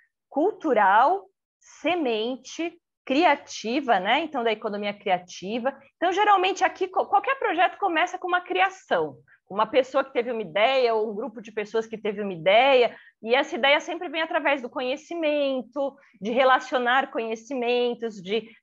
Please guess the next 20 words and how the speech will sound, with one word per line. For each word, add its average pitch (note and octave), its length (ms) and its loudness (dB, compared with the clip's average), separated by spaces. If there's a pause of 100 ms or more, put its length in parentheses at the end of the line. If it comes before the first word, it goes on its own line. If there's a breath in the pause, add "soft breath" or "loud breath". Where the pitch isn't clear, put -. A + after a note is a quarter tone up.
trazer, C4 720 4
é, G3 880 2 (240)
trazer F4+ 320 0
coisas F4 440 0 (220)
pro E4+ 140 -8
mundo, F#3+ 300 -8
né? B3 140 -2
Então, C4+ 220 -4
eu C#4+ 120 -4
tenho, D4 400 -4 (340 soft breath)
tenho C#4 200 2
lá C#4+ 80 2
um C#4 100 0
corpo F4 420 0
de E4+ 120 -10
conhecimento D4 1120 -4 (140)
que E4+ 80 2
eu D4+ 120 0
quero C#4+ 560 2 (220)
espalhar. A#3+ 720 -2